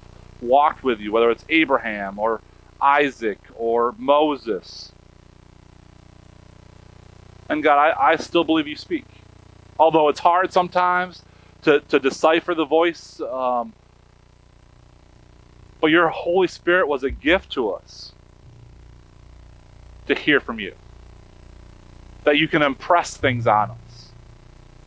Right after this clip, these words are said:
That you can teach us. That you can reveal yourself to us. So God, we don't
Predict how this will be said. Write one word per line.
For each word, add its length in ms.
That 120
you 100
can 180
teach 500
us. 280
That 100
you 80
can 140
reveal 400
yourself 480
to 180
us. 320
So 100
God, 440
we 140
don't 260